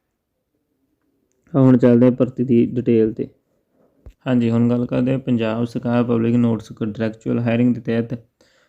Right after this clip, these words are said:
ਨਵੀਂ ਭਰਤੀ ਕੱਢ ਦਿੱਤੀ ਗਈ ਹੈ। ਇਹ ਮਤੀ, ਮਿਤੀ ਤੇਰਾਂ ਬਾਰਾਂ ਨੂੰ, ਦੋ ਹਜ਼ਾਰ ਤੇਈ ਨੂੰ ਆਇਆ ਹੈ ਜੀ ਨੋਟੀਫਿਕੇਸ਼ਨ। ਜੇ ਗੱਲ ਕਰੀਏ ਪੀ ਬੀ ਦਸ ਨੱਬੇ ਚੁਰੰਜਾ ਨੋਟੀਫਿਕੇਸ਼ਨ ਡਿਟੇਲ ਹੈ ਜੀ, ਨੰਬਰ ਹੈ ਜੀ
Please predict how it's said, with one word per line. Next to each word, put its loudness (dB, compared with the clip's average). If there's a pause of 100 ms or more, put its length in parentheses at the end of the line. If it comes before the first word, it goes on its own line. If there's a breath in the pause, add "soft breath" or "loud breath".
(220)
ਨਵੀਂ 2
ਭਰਤੀ -6
ਕੱਢ -4
ਦਿੱਤੀ -6
ਗਈ -2
ਹੈ। -4
ਇਹ -2
ਮਤੀ, -2 (140)
ਮਿਤੀ 0
ਤੇਰਾਂ 2
ਬਾਰਾਂ 2
ਨੂੰ, 0
ਦੋ -2
ਹਜ਼ਾਰ 2
ਤੇਈ -4
ਨੂੰ 2
ਆਇਆ -2
ਹੈ 0
ਜੀ 0
ਨੋਟੀਫਿਕੇਸ਼ਨ। -4 (760)
ਜੇ 0
ਗੱਲ 0
ਕਰੀਏ -2 (1800)
ਪੀ 2
ਬੀ 2 (680)
ਦਸ 0
ਨੱਬੇ 0
ਚੁਰੰਜਾ -4
ਨੋਟੀਫਿਕੇਸ਼ਨ -6
ਡਿਟੇਲ -6
ਹੈ -8
ਜੀ, -12 (580)
ਨੰਬਰ 0
ਹੈ 4
ਜੀ -2